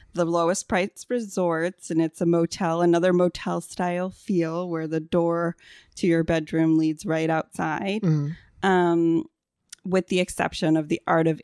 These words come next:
Speaker 1: Animation Family Suites. The large, uh, campuses that these resorts have are really fun for kids, like we've been saying, because they
Speaker 2: Yes.
Speaker 1: have the big characters throughout the park.
Speaker 2: Mm-hmm.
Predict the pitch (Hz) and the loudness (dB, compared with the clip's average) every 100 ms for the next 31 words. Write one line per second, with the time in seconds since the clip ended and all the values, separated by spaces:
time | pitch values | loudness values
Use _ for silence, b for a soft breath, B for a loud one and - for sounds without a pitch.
0 | - 165 160 160 156 - 160 - 175 160 | -2 2 4 2 0 0 -2 -2 -2 2
1 | 156 160 165 - 170 175 _ - - - | 2 0 -6 -10 -10 -10 _ -18 -16 -16
2 | _ _ - - _ - _ _ _ _ | _ _ -20 -20 _ -20 _ _ _ _
3 | _ _ 185 180 170 165 165 170 185 190 | _ _ 0 0 0 2 4 4 0 -6
4 | - - 170 156 - - 233 254 233 165 | -12 -4 0 0 -2 0 0 2 0 -2
5 | 151 160 156 - 160 160 156 151 151 151 | -4 -6 -8 -6 -6 -6 -12 -12 -10 -10
6 | 156 - - - 170 165 165 160 170 175 | -12 -16 -18 -8 -4 -2 -2 -2 -4 -6
7 | - - 170 160 156 160 160 160 - 170 | -14 -6 -2 0 0 0 0 -2 -4 -6
8 | 156 - - - 175 165 - 156 - 160 | -8 -10 -10 -4 -4 -4 -8 -8 -4 -4
9 | 156 156 160 - 180 160 - - 156 156 | -2 -2 -2 0 0 2 0 -4 -4 -2
10 | 170 - 196 190 170 160 160 175 170 165 | -4 -6 -2 0 0 -2 -6 -4 -6 -6
11 | - - 175 175 - - - 180 - 175 | -12 -6 -4 -4 -6 -10 -8 -10 -6 -4
12 | 196 - 170 - 175 151 139 139 | -4 -4 -8 -6 0 2 2 0